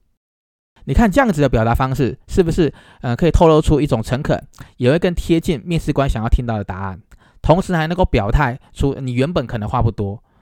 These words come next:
但是跟工作相关的事情你会全力以赴，也会感觉出来你未来如果成为这个公司里面的同事，你也会成为一个好的同事嘛。第三点呢，与面试官对谈的时候是听清楚题目再回答，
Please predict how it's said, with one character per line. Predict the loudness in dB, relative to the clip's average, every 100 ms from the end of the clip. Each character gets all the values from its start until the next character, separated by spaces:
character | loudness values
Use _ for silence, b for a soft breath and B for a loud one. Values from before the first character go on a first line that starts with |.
| -12
但 | -8
是 | -6
跟 | -6 -4
工 | -2
作 | 0
相 | 0 -2
关 | -2
的 |
事 | -2 -4
情 | -4 -6
你 | -6
会 | -4 -4
全 | -2
力 | -2 -4
以 | -4
赴， | -4 -4 -8 _ _ _ _ _ _ _ _ _
也 | 0 4
会 | 4
感 | 4
觉 | 2
出 | 2 2
来 | 2 -2 -8 _ -8
你 | -2 4
未 | 4 4
来 | 2
如 | 2
果 | 0
成 | 0 0
为 | 0 -2 -4 _
这 | -4
个 | 0
公 | 2 2
司 | 2 0 0
里 | -2
面 | 0
的 | -2
同 | -2 -2
事， | -2 -2 -4 -8 _
你 | -4
也 | 0
会 | 0
成 | 0 -4
为 | -4
一 | -4
个 | -4 -6 -10
好 | -12 -4 -4 -2
的 |
同 | -4 -6 -10
事 | -12 -14
嘛。 | -18 _ _ _ _ _ _ _ _ _ _ _ _ _ _ _
第 | -4
三 | 0 0
点 | -2 -4
呢， | -6 -6
与 | -6 -4
面 | -2 -2
试 | -2
官 | 0 0 0
对 | 0
谈 | 0 -2
的 | -4
时 | -4
候 | -2 -2 -4
是 | -6 -2
听 | 2 2 0
清 | -4 -4
楚 | -4 -4
题 | -4 -4
目 | -4 -4
再 | -4 -4
回 | -4 -10
答， | -14 -20